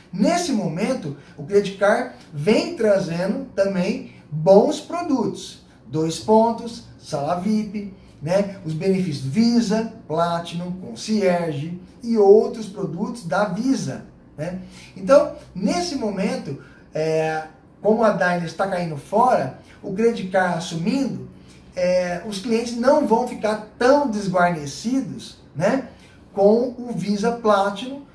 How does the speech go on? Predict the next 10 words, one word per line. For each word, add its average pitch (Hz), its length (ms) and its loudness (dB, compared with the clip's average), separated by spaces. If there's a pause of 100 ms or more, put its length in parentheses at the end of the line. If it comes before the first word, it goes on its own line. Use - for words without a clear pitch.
(220)
com 240 160 0
acesso 202 420 -2
à 202 40 -2
La 226 120 4
vip 226 420 -4 (220)
e 208 80 -2
os 254 140 -2
produtos 214 500 -4
Visa 175 600 -6 (220)
Platinum 185 720 -2